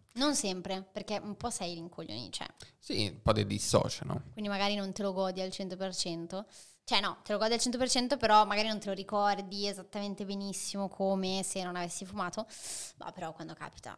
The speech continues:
Speaker 1: ci sta.
Speaker 2: Bene, bene. Senti, ti andrebbe di lasciare un messaggio su relazioni, sessualità, qui affacciamolo?
Speaker 1: Tipo?
Speaker 2: Un, un tuo messaggio, un tuo
Speaker 1: Mm.
Speaker 2: contributo.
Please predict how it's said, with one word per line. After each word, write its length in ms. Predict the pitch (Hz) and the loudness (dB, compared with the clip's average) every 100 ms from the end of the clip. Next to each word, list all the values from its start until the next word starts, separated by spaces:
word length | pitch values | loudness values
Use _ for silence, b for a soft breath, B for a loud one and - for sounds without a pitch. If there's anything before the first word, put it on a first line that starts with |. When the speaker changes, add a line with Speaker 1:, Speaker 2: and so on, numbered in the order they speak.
| - | -14
Speaker 1:
ci 120 | - | -12
sta. 260 | - - - _ _ _ _ _ _ _ - B B B | -12 -10 -14 _ _ _ _ _ _ _ -10 B B B
Speaker 2:
Bene, 380 | 117 98 90 95 | 2 4 4 4
bene. 320 | 95 92 92 B B B | 4 4 2 B B B
Senti, 600 | - 120 104 - 104 - | 8 10 8 2 0 2
ti 120 | 160 | 4
andrebbe 400 | 185 202 175 107 | 6 6 6 6
di 120 | 104 | 6
lasciare 520 | 104 101 - 98 98 | 6 6 6 6 8
un 140 | 104 104 | 8 6
messaggio 680 | 101 - - 92 95 98 | 4 2 6 6 6 4
su 440 | 95 - 104 110 107 | 2 2 4 6 6
relazioni, 640 | 101 95 - - 101 101 | 6 2 0 2 2 2
sessualità, 680 | 98 92 - 95 95 95 92 | 0 -2 0 0 2 2 2
qui 140 | - | -2
affacciamolo? 540 | 95 - - 98 95 98 - - _ _ _ | -6 -4 -4 -2 -4 -8 -12 -20 _ _ _
Speaker 1:
Tipo? 500 | 233 214 262 302 - _ _ _ _ _ _ _ _ _ _ | -8 -2 -2 -2 -16 _ _ _ _ _ _ _ _ _ _
Speaker 2:
Un, 160 | 156 170 | -12 -4
un 120 | 165 | -2
tuo 120 | 165 180 | 2 4
messaggio, 680 | 147 - 92 90 - 98 - - _ | 4 4 2 2 0 -4 -6 -16 _
un 180 | 123 120 | -4 -2
tuo 840 | - 123 117 113 110 107 104 101 98 - _ _ | 6 8 10 10 8 6 4 0 -4 -10 _ _
Speaker 1:
Mm. 540 | 233 233 226 220 214 220 - | -18 -16 -16 -16 -16 -16 2
Speaker 2:
contributo. 840 | 131 117 117 113 101 95 - 87 | 4 6 4 4 4 2 0 -8